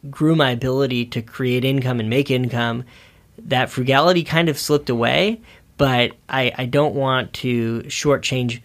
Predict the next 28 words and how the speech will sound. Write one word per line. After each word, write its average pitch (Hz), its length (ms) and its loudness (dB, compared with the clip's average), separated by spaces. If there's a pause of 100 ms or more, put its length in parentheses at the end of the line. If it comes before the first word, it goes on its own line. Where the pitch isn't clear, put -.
future 139 380 0
self, - 400 -4 (240)
'cause 143 140 -2
future 262 320 2
self 135 320 2
is 139 120 -2
gonna 135 200 0
be 131 120 0
like, 120 280 -2 (100)
"Man, 220 480 -2 (720)
Trevor 233 280 2
of 220 100 2
twenty 220 180 0
twenty-three, 214 760 -2 (760)
throw 220 120 -2
me 240 100 -4
some 208 140 -2
love, 202 340 2
like, 156 260 -2
set 208 220 0
aside 233 300 2
some 190 120 2
money," 202 460 0
um, 139 400 -2
because, 147 580 -2
you 151 80 -6
know, 147 120 0
ultimately 143 760 -2